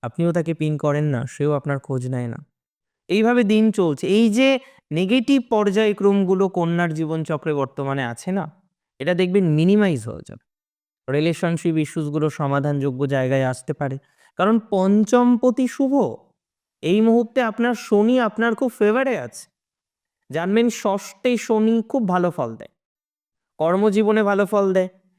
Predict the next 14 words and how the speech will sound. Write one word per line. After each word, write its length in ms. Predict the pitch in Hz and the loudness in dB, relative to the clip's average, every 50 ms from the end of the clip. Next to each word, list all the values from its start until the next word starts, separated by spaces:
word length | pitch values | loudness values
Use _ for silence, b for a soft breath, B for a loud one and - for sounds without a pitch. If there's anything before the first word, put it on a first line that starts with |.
| _ _ | _ _
even 220 | 135 143 170 180 175 | -2 0 0 0 0
পার্সোনাল 500 | - 139 131 - - - 190 196 202 196 | -2 -2 -4 -4 -4 -2 0 0 2 2
লাইফের 400 | 190 180 170 175 170 202 185 180 | 2 2 2 0 0 -2 -4 -2
ক্ষেত্রে 340 | - 190 180 - 190 202 | -2 -4 -2 0 0 0
যদি 300 | 180 160 202 226 226 294 | 2 4 2 4 4 2
কোনো 260 | 269 254 254 240 240 220 | 4 4 4 4 6 4
ভাবের 260 | 202 190 175 185 180 | 4 2 2 0 0
সাথে 300 | - - 185 160 185 180 | 0 -2 -2 -2 -2 -4
কানেক্টেড 560 | - 180 156 160 165 160 - _ 170 165 160 - _ _ | -4 -4 -4 -4 -6 -8 -6 _ -4 -4 -4 -6 _ _
থাকে, 520 | - 165 151 143 - - 170 156 131 110 - _ - | -4 -2 -2 -2 0 0 0 0 0 0 -4 _ -6
it's 220 | 147 143 - - | -6 -6 -4 -6
important, 540 | 143 127 113 - - 64 - - - - _ _ _ _ _ _ _ _ _ _ - | -6 -6 -6 -6 -10 -12 -12 -14 -18 -20 _ _ _ _ _ _ _ _ _ _ -4
সেটা 200 | - 196 220 220 | -2 0 0 0
পজিটিভ 440 | 175 151 131 120 120 113 113 113 | 0 0 0 0 -2 -2 -4 -4